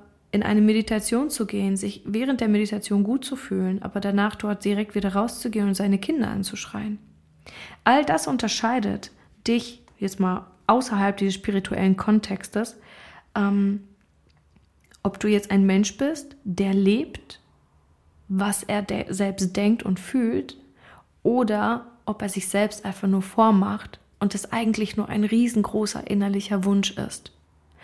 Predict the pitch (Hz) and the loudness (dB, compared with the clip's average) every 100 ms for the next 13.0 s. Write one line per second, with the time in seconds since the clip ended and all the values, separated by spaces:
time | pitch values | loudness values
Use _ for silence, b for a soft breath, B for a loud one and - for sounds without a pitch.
0 | B B B B B - 208 208 233 349 | B B B B B 2 2 4 4 4
1 | 294 233 214 202 202 185 233 427 370 - | 2 2 0 2 2 4 4 2 0 -4
2 | - 202 196 - - - 202 214 214 226 | -4 -4 -6 -12 -14 -8 -2 2 4 4
3 | 226 - 208 202 202 - 294 285 196 196 | 0 -6 -4 -2 -4 -4 -4 -4 -4 -2
4 | 196 - 220 311 269 254 - - _ - | -4 -6 -8 -6 -6 -6 -8 -20 _ -6
5 | 226 247 240 233 214 208 202 202 220 - | -4 -2 -4 -2 -2 0 0 0 -4 -8
6 | B B B B - 214 208 202 - - | B B B B 0 4 4 2 -2 -16
7 | 196 220 214 220 - 202 220 214 214 202 | -2 -2 0 -2 -4 -4 0 0 -2 -6
8 | - 185 185 - 208 226 190 220 - B | -6 -4 -6 -2 0 2 2 0 -6 B
9 | B B B B - 196 196 202 - 196 | B B B B -2 0 0 -2 -4 -2
10 | 196 185 185 - 214 214 208 185 - 196 | -2 -4 -6 0 0 0 -4 -4 0 2
11 | 196 196 - 190 - 185 190 185 190 - | 2 -2 -8 -8 -6 -6 -4 -4 -4 -4
12 | 185 - 196 196 190 - 196 196 190 202 | -4 0 0 0 -4 -2 0 2 2 -2